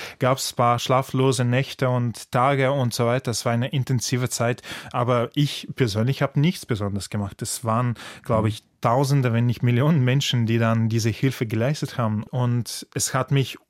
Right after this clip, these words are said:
Speaker 1: unglaublich fasziniert zu sehen, wie viele Menschen in Polen auf der Autobahn die gleiche Richtung gefahren sind. Es waren
Speaker 2: Mhm.
Speaker 1: auch sehr viele Menschen aus Polen dann. Ähm, wir haben uns einfach auf den Straßen kennengelernt und, ja, unsere Nummern gespeichert und mit einigen sind wir
Speaker 2: Mhm.
Speaker 1: immer noch befreundet,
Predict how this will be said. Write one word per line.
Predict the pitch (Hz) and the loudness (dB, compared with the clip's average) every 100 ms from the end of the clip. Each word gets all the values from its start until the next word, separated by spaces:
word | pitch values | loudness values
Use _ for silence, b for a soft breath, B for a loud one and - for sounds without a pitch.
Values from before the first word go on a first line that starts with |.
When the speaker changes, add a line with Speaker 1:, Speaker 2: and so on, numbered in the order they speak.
| - | -4
Speaker 1:
unglaublich | 147 156 156 131 131 131 127 120 | 0 2 2 0 2 2 2 -2
fasziniert | - 127 - - 131 135 131 - B B | -2 -2 -2 0 2 4 0 -4 B B
zu | - 127 | -4 0
sehen, | 113 131 135 131 120 | 2 4 4 4 2
wie | 113 139 151 160 156 | 2 4 4 6 4
viele | 143 - 151 156 151 139 B B | 0 -2 2 4 4 2 B B
Menschen | 127 135 - 131 | 0 0 2 2
in | 127 | 2
Polen | - 139 143 | 4 4 4
auf | 147 117 | 0 -2
der | 131 - | -2 0
Autobahn | 139 147 147 123 131 127 - | 2 2 0 2 2 0 -4
die | 135 127 | -4 -2
gleiche | 117 131 127 131 | 0 2 2 0
Richtung | 127 - 117 | -2 0 -2
gefahren | 107 - 107 104 | -2 -2 -2 0
sind. | 101 104 101 - | -2 -4 -6 -6
Es | 117 - | -6 -2
waren | 117 | 0
Speaker 2:
Mhm. | 123 | 0
Speaker 1:
auch | 107 | -4
sehr | - 117 | -2 -4
viele | 127 113 | -2 -2
Menschen | 110 113 - | -2 -2 -2
aus | 110 - | -4 -2
Polen | - 170 131 | 0 0 0
dann. | 110 104 101 B B B | -2 -4 -6 B B B
Ähm, | - 110 107 107 110 110 101 - - - | -4 -2 0 0 0 -2 -4 -12 -20 -10
wir | 120 120 | -4 0
haben | 131 143 | 2 4
uns | 143 143 | 2 0
einfach | 127 131 - | 0 -2 -2
auf | |
den | - 135 | -2 0
Straßen | - 139 147 | 0 0 0
kennengelernt | - 143 151 143 143 147 - | 2 2 4 4 4 2 2
und, | 131 127 - - | 0 0 -4 2
ja, | 131 120 123 | 2 4 2
unsere | 139 123 120 | 2 2 2
Nummern | 127 151 147 | 4 4 4
gespeichert | 131 - 143 - - | 2 0 0 0 -2
und | 123 120 107 | 0 0 0
mit | 123 | 0
einigen | - 131 135 135 | 0 2 4 4
sind | 120 123 | 2 2
wir | 127 | 2
Speaker 2:
Mhm. | 107 | 2
Speaker 1:
immer | 147 151 | 4 4
noch | 131 | 2
befreundet, | - 123 - 160 160 113 | -2 -4 0 2 2 -2